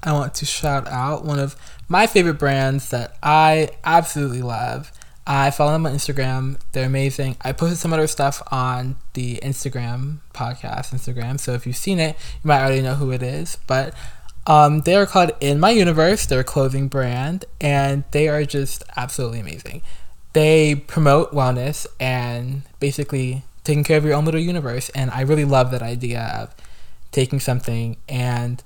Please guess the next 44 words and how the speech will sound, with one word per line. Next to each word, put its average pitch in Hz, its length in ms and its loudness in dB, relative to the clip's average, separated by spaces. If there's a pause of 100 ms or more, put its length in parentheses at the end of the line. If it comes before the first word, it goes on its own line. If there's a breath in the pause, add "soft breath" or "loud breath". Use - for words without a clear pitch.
(480)
kind 180 180 0
of, 180 100 0
like, 185 160 4
making 185 240 0
sure 196 120 2
that 196 120 2
it's 190 180 -2
yours 170 440 4
and 135 180 -2 (100)
looking 170 380 -2
at 175 160 4
it 165 140 2
and 156 80 0
being 160 160 0
like, 160 220 -2
"This 190 200 0
is 156 420 -2 (220)
mine, 90 380 -4 (200)
and 131 360 0
I'm 139 100 0
gonna 151 140 2
take 165 140 -2
care 160 160 2
of 143 60 2
this, 123 180 -2
and 127 120 -2
it's 135 160 -4
going 143 480 0
to 139 240 -4
be 135 220 -4
my 156 140 0
little 170 180 -2
universe." 175 540 -6 (280 loud breath)
So - 140 0
I 190 80 6
love 185 160 2
that. 123 240 -2
And 151 100 0
all 156 160 8
their 185 120 4
clothes 147 240 2
are 127 80 -4
so 208 260 2
cute. 120 420 -2